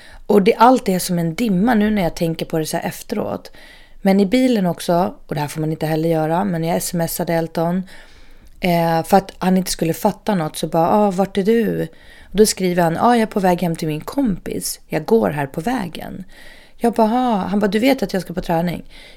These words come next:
Jag bara, "Ah, absolut. Jag, jag har en sak, eh, till dig här. Jag kommer snabbt förbi bara. Så stanna där." Han bara, "Okej, ja visst."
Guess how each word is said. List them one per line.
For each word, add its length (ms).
Jag 100
bara, 140
"Ah, 200
absolut. 520
Jag, 320
jag 360
har 220
en 100
sak, 500
eh, 220
till 160
dig 240
här. 400
Jag 260
kommer 520
snabbt 680
förbi 420
bara. 420
Så 160
stanna 460
där." 480
Han 240
bara, 300
"Okej, 500
ja 200
visst." 400